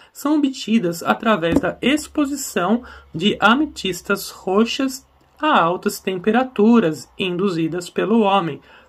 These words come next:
Porém, é possível que essa mudança de cor ocorra naturalmente pela natureza através da elevação da temperatura geotérmica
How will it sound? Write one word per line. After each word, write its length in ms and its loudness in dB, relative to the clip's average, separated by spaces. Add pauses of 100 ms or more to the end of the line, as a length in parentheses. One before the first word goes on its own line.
(200)
Porém, 540 4 (480)
é 120 4
possível 720 -2
que 340 -2
essa 380 0
mudança 640 0
de 160 -6
cor 340 -2
ocorra 640 4
naturalmente 1300 0
pela 280 -2
natureza 840 2 (280)
através 760 2
da 260 -2
elevação 760 2
da 120 -2
temperatura 960 0
geotérmica 1400 -2